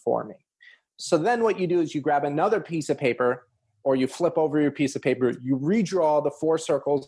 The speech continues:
with the lines, and you go into the north circle. You go, "What is the exact opposite of that initial negative thought? What is that positive thought? Even though I don't necessarily believe it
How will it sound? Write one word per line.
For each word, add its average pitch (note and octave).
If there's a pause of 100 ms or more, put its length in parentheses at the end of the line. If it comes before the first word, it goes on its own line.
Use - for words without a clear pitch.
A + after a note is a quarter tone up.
(140)
with C3
the C3+
lines, A#2 (320)
and D3
you D3+
go E3+
into G3
the D3+
north D3+ (280)
circle. C3
You C3+
go, B2+ (300)
"What D#3+
is A3+
the F#3
exact C#3+ (100)
opposite C3+
of C3+
that C3
initial D#3
negative C3+ (140)
thought? A2
What D3
is D3
that -
positive D#3
thought? - (200)
Even B3
though A#3+
I D#3
don't F#3
necessarily D#3+
believe C#3
it F3